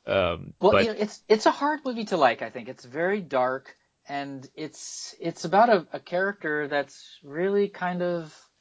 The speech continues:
Speaker 2: hard to understand. And, I, you know, I mean, Steve Carell's performance in this is, it's, it's definitely aided a little bit by prosthetics. He looks completely different than he normally looks.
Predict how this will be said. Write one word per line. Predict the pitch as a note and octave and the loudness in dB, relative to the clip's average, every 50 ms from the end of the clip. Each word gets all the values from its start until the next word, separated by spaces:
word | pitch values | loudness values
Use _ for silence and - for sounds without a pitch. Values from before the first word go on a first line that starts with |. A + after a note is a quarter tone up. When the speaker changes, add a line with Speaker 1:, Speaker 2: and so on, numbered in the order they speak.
| _ _ _ _ | _ _ _ _
Speaker 2:
hard | - - E3 F3 F#3+ F#3 F3+ | -2 4 4 6 6 4 0
to | - - | -4 -8
understand. | C#3+ C#3+ D3+ C#3+ C3+ - - - - - D#3+ D3 A#2 G#2+ G#2 G#2 A2 - | -6 -6 -4 -4 -6 -6 -6 -6 -6 -4 -4 -4 -4 -6 -8 -10 -10 -8
And, | C3+ C3 C3 B2+ B2+ B2 A2 _ - - _ _ _ _ _ _ _ _ _ _ _ _ _ _ - | -6 -6 -4 -4 -6 -8 -10 _ -20 -20 _ _ _ _ _ _ _ _ _ _ _ _ _ _ -14
I, | - - - - - - - - - - - - - - - - - | -10 -10 -10 -10 -8 -10 -10 -10 -10 -16 -18 -16 -14 -14 -14 -12 -6
you | - F#3+ F#3+ | -2 2 6
know, | F#3+ F3 E3 D#3+ - - | 8 8 8 8 6 2
I | E3 D#3+ | -2 -4
mean, | E3 F3 F3 E3+ E3+ E3+ _ _ - | -4 -4 -6 -8 -10 -12 _ _ -20
Steve | E3+ - - A3 G#3+ G#3 | -16 -12 -8 -8 -6 0
Carell's | - G3+ G3 F3+ F#3 | 2 4 4 4 2
performance | - E3+ - - F3 F3 E3+ E3 - E3+ | -2 -4 0 0 0 0 -2 -8 -8 -8
in | D#3 D3 | -6 -4
this | C#3 C#3 C3+ C3+ - - - - | -4 -4 -4 -4 -8 -14 -8 -2
is, | C#3+ C#3 C3+ C3+ C3 C3 B2+ - - - _ | 0 2 2 2 0 -2 -8 -14 -18 -18 _
it's, | - C#3 B2+ C3 - - | -10 -10 -10 -10 -10 -8
it's | - B2+ B2 - _ | -8 -8 -8 -10 _
definitely | - D#3+ D3+ - E3+ C#3+ B2 A2+ | -4 -4 -4 -4 -4 -6 -4 -2
aided | B2 C3+ C#3+ D3 C#3 C3 | 0 0 2 2 2 0
a | A#2+ | 0
little | A#2+ A#2+ A#2 A#2+ A2+ | 0 -2 -2 -4 -4
bit | A2+ A#2 A2 - | -6 -8 -4 0
by | - A2+ A2+ A2+ A2+ A2+ A#2 A#2+ - _ _ _ _ _ - | 2 2 2 2 0 -4 -6 -8 -10 _ _ _ _ _ -2
prosthetics. | - C3 - - - C#3 B2+ A2 G2+ - - | -2 -2 -2 0 0 2 2 0 -2 -8 -8
He | - C#3 | -8 -6
looks | C#3 D3 D#3+ - - - | -6 -6 -8 -8 -10 -14
completely | - C#3 C3 C3 - C#3+ C3+ B2 A#2 | -12 -12 -12 -8 -6 -4 -4 -4 -4
different | A2+ G#2+ B2 A2+ - A#2+ A2 G#2+ G#2 - | -6 -6 -8 -6 -6 -6 -6 -6 -6 -6
than | B2 A2+ A2 | -6 -6 -6
he | A2 G#2+ B2+ B2 | -6 -8 -10 -8
normally | A#2+ A#2 A2+ A2+ A2 G#2+ G#2+ | -6 -6 -4 -4 -4 -4 -4
looks. | A2 A2 G#2 - - - | -2 -4 -4 -4 -8 -20